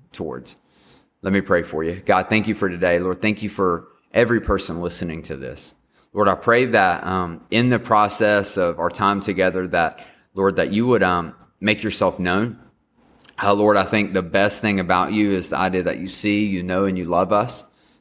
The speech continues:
Um, you know us so well, and yet you love us so much. And Lord, we're grateful for that, Lord. I pray that you would help us navigate, um, Lord, not so much what we're running from,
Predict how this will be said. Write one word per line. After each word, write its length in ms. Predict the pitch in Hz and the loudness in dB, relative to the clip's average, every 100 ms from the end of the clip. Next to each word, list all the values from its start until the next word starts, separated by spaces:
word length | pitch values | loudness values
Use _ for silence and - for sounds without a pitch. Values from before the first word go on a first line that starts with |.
| _ | _
Um, 320 | - 90 87 87 | -2 0 0 2
you 120 | 107 | 4
know 260 | 104 104 | 6 6
us 140 | 107 101 | 4 2
so 200 | - 98 | 2 4
well, 480 | 92 90 101 104 - | 4 4 4 0 -6
and 360 | 87 87 85 - | -6 -4 -4 0
yet 180 | 95 | 0
you 80 | 82 | 0
love 280 | 87 87 82 | 0 0 0
us 80 | 82 | -2
so 180 | - 78 | -4 -6
much. 440 | 76 65 - - _ _ _ _ - | -6 -10 -12 -18 _ _ _ _ -10
And 140 | 87 | -4
Lord, 160 | 87 87 | -2 0
we're 140 | 87 | 2
grateful 360 | 95 98 87 87 | 4 4 2 -6
for 160 | - | -6
that, 260 | 78 78 69 | -4 -4 -4
Lord. 180 | 87 80 | -4 -4
I 60 | |
pray 240 | 80 - 110 | -2 2 2
that 280 | 104 98 92 | 4 2 2
you 80 | 101 | -2
would 100 | 90 | 0
help 320 | 113 110 - | 2 2 2
us 220 | 98 - | 0 0
navigate, 760 | 98 101 101 90 90 87 80 - | 0 2 2 0 2 2 -2 -4
um, 280 | 85 85 | -4 -4
Lord, 180 | 87 95 | -2 0
not 280 | 98 110 110 | 2 2 2
so 120 | - | 0
much 240 | 139 107 113 | 0 0 0
what 120 | 87 | -2
we're 100 | 87 | 0
running 300 | 95 92 85 | 0 0 -4
from, 540 | - 110 123 95 87 | -2 0 2 0 -4